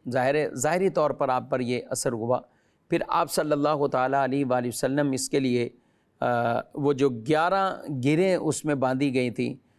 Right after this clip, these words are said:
تو اللہ پاک نے یہ سورہ فلق اور سورۃ الناس یہ عطا فرمائی۔ تو سورہ فلق کی پانچ آیتیں ہیں، سورہ ناس کی چھ آیتیں، تو ایک ایک آیت کو آپ صلی اللہ علیہ وسلم گویا کہ پڑھتے گئے، تلاوت کرتے گئے، تو یہ گرہیں کھلتی گئیں۔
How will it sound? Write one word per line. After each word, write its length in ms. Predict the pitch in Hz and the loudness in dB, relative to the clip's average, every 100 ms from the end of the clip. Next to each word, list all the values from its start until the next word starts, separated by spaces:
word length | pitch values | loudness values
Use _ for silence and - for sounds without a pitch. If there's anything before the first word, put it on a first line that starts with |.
| _ - | _ -2
تو 80 | |
اللہ 140 | 131 143 | 0 0
پاک 340 | 139 143 147 | 0 0 0
نے 120 | 156 156 | 0 0
یہ 180 | 131 135 | 0 0
سورہ 280 | - 147 | 2 2
فلق 400 | 143 175 170 180 - | 2 0 0 -4 0
اور 100 | 147 | 0
سورۃ 440 | 135 151 143 139 - | 2 2 4 2 2
الناس 540 | 135 123 139 156 - - | 2 2 2 0 0 -4
یہ 160 | 131 127 | 0 0
عطا 200 | 107 117 | 2 -2
فرمائی۔ 380 | - 113 110 - _ _ _ _ _ _ | -2 -4 -6 -10 _ _ _ _ _ _
تو 100 | 135 | -2
سورہ 300 | - 175 180 | 2 4 4
فلق 380 | 170 170 180 185 | 2 0 0 2
کی 140 | 180 | 0
پانچ 420 | 165 147 151 165 | 2 0 0 0
آیتیں 300 | 151 143 151 | 0 2 2
ہیں، 200 | 135 135 | 2 2
سورہ 340 | 127 - 131 127 | 0 0 0 2
ناس 360 | 120 139 147 | 2 0 -2
کی 320 | - 139 131 - _ | 0 0 0 -6 _
چھ 200 | - 175 | -2 2
آیتیں، 320 | 135 123 - - _ _ _ _ | 2 0 -4 -12 _ _ _ _
تو 140 | - - | -2 0
ایک 300 | 202 220 220 | 2 2 4
ایک 200 | 190 147 | 0 2
آیت 260 | 151 156 151 | 0 0 0
کو 140 | 156 147 | 2 2
آپ 160 | 139 | 2
صلی 260 | - 143 131 | 0 0 2
اللہ 160 | 123 | 0
علیہ 120 | 123 117 | 0 0
وسلم 320 | 135 127 131 - _ _ 151 | -2 -2 -2 -4 _ _ 0
گویا 220 | 127 120 | 2 2
کہ 120 | 110 | -2
پڑھتے 420 | 123 151 156 185 | -2 -2 0 0
گئے، 80 | 156 | 0
تلاوت 440 | 135 139 131 147 139 | 0 0 2 0 0
کرتے 360 | 147 - 160 | -2 2 2
گئے، 100 | 147 | 2
تو 120 | 131 | 0
یہ 140 | 143 131 120 | 0 0 2
گرہیں 280 | 120 135 - _ - | 0 0 -4 _ -2
کھلتی 380 | 127 120 127 | 0 2 0
گئیں۔ 220 | 113 123 | 0 -2